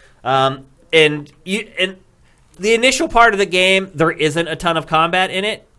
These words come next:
but eventually it starts to settle in, and there's a lot. And some of the battles with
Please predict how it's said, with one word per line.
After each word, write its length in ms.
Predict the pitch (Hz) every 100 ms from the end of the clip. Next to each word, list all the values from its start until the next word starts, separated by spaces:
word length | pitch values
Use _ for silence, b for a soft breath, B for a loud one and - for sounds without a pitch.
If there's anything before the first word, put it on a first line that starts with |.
| -
but 220 | 151 156
eventually 480 | 147 160 147 156 139
it 80 | 135
starts 320 | 139 139 135
to 260 | 135 123
settle 340 | 117 147 131 120
in, 180 | 123 120
and 140 | 117
there's 240 | 120 113 101
a 60 |
lot. 640 | 95 87 90 98 82 - - b b b b
And 140 | - 143
some 160 | 226
of 60 | 277
the 80 | 170
battles 580 | 135 147 175 147 127 120
with 380 | 131 139 -